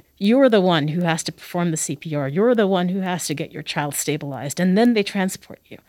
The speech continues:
So it is scary because you're leaving. I'm not a medical professional.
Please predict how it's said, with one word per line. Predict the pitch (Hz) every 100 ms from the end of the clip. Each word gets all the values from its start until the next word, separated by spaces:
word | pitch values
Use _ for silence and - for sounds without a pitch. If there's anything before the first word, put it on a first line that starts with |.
| - - - -
So | 269
it | 262
is | 339 381
scary | - - 269 285 180
because | 170 - 175
you're | 180 180
leaving. | 233 262 226 - - _ _ -
I'm | 131
not | 185 262
a |
medical | 294 277 269 -
professional. | 262 262 277 151 98